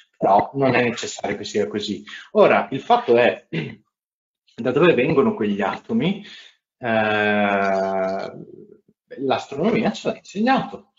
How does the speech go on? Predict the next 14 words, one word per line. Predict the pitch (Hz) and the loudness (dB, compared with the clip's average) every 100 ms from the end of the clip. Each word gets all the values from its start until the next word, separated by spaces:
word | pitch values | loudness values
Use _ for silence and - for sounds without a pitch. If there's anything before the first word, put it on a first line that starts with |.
| - - _ | -20 -20 _
Eh, | 131 123 120 110 107 107 | -4 0 2 0 0 2
quegli | 156 196 | 4 6
atomi | 107 180 233 | 4 2 2
vengono | 156 - 214 | 2 2 2
dalle | 220 - | 2 0
stelle, | - - 143 98 101 - | -2 2 2 2 -4 -6
cioè | 120 113 | 0 0
l'universo | 127 202 - - 151 | 4 4 4 0 -4
non | 123 156 | -2 -2
produce | - 175 226 208 123 | -2 0 0 0 2
atomi, | 113 220 - 110 107 104 104 - _ _ _ - _ _ _ _ _ | 2 2 -4 -4 -2 -2 -4 -10 _ _ _ -20 _ _ _ _ _
eh, | 110 104 98 98 95 95 92 | -6 -2 0 0 0 0 0
da | 98 | 0
solo, | - - 104 95 95 | -2 0 0 0 -6